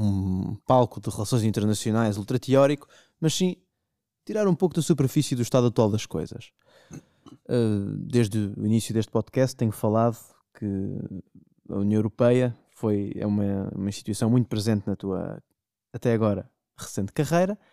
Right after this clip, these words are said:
e queríamos, eh, queria que nos dissesse um pouco da, da posição da União Europeia hoje no cenário internacional,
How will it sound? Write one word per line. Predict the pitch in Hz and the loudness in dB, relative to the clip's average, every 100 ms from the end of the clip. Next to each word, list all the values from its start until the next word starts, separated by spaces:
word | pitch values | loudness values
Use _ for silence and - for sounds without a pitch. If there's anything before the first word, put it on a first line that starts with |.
| - - - _ _ - | -20 -20 -20 _ _ -6
e | 165 160 | -2 -2
queríamos, | - 165 160 147 - | -2 0 0 -2 -10
eh, | 80 - - | -12 -12 -10
queria | - 143 131 | -4 -2 -2
que | - | 0
nos | 127 117 | 0 2
dissesse | 110 135 123 120 | 0 -2 0 -2
um | |
pouco | 107 131 - | 0 -2 -2
da, | 107 104 | -2 -2
da | 104 | -2
posição | 101 110 113 - 135 | -6 -8 -6 -2 0
da | 123 | 2
União | 113 113 | 2 0
Europeia | 110 123 117 113 | 0 0 2 2
hoje | 117 107 | 0 0
no | 104 104 | -4 -6
cenário | - 110 110 | -6 -4 -2
internacional, | 107 110 110 - 123 131 147 | -2 -4 -4 -2 0 0 -2